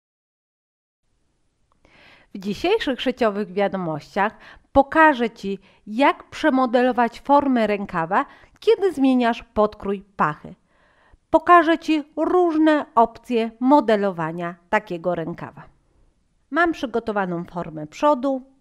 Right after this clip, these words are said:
mam przygotowaną formę tyłu oraz formę rękawa. Na tych formach będę pokazywać Ci różne opcje modelowania podkroju pachy według swoich potrzeb i różne opcje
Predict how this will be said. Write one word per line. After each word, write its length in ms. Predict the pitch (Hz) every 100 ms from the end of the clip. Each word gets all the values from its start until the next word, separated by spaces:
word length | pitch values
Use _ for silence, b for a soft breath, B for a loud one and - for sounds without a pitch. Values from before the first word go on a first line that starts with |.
| _
mam 200 | 269 277
przygotowaną 680 | 254 233 226 226 202 190 180
formę 380 | 202 180 165 156
tyłu 400 | - 311 269 262 _ _
oraz 400 | - 359 302 285
formę 520 | - 277 254 240 226 220 _ _ _
rękawa. 560 | 214 220 208 170 160 - b b -
Na 160 | 359
tych 200 | 381 359
formach 400 | - 302 277 269
będę 280 | 254 277 269
pokazywać 640 | 269 233 226 220 226 226 -
Ci 160 | 226 b b 294
różne 520 | 349 359 302 285 -
opcje 420 | 247 254 - 240
modelowania 1040 | 247 277 294 269 247 233 220 214 214 185 b b _ _
podkroju 720 | 311 370 359 - 339 294 285
pachy 640 | 285 277 262 254 285 277 277 b b b b _ _ _ 214
według 440 | 285 285 220 277
swoich 380 | - 302 277 262
potrzeb 540 | - 262 262 - 262 -
i 100 | 311
różne 460 | 330 339 285 285 254
opcje 500 | 277 226 - 233